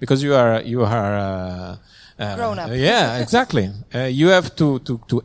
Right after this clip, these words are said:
Speaker 1: ask the kids. You have to understand the kids, and then you can go ahead.
Speaker 2: So research, research, and research.
Speaker 1: Research, research, research.
Speaker 2: <laughs> Three
Speaker 1: Yes.
Speaker 2: main key
Speaker 1: Yes.
Speaker 2: points.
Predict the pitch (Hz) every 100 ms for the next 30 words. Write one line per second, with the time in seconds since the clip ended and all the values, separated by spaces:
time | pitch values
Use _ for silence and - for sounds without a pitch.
0 | - 175 - - 135 135 151 - 117 113
1 | - 120 143 151 - 135 120 110 123 127
2 | - 104 104 117 110 101 - 101 92 _
3 | - - _ 104 110 95 95 90 87 -
4 | _ _ - - 202 175 233 254 - 262
5 | 247 - 190 220 - 196 - 185 156 160
6 | - 185 170 120 127 - - 311 269 254
7 | 226 - - 247 220 208 190 - 131 117
8 | 101 185 165 156 -